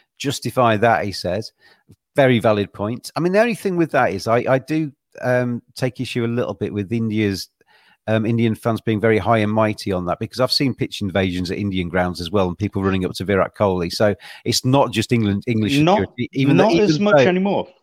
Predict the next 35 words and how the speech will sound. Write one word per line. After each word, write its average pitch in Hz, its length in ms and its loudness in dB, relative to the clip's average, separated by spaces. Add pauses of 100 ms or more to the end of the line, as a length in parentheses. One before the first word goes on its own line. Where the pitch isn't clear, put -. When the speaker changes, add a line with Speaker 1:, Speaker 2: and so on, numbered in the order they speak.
Speaker 1:
e-, 156 60 2
even 165 320 2
Speaker 2:
Not 156 180 4
as 165 80 4
Speaker 1:
though 147 100 6
Speaker 2:
much 131 180 4
anymore, 139 380 4
though, 98 220 0 (300)
Speaker 1:
the 123 100 4
Speaker 2:
uh, 117 140 6
Speaker 1:
Engli-, 156 120 2
I 147 60 2
mean, 147 140 6
Speaker 2:
because 139 180 4
Speaker 1:
but, - 40 2
I - 40 0
Speaker 2:
they're 131 80 4
Speaker 1:
mean, 127 80 4
Speaker 2:
all 117 60 0
Speaker 1:
don't 127 100 6
Speaker 2:
behind 123 220 2
Speaker 1:
get, - 20 -20
Speaker 2:
fences. 165 500 0 (240)
Speaker 1:
yeah, 127 140 -2 (100)
don't 156 160 4
get 135 140 0
me 123 80 2
wrong, 117 180 2
though, 101 80 -2
Neil, 92 280 -4
because 107 520 -6 (420)
English 113 240 -4
security 98 580 -4
allowing 104 380 0
Jarvo 92 560 2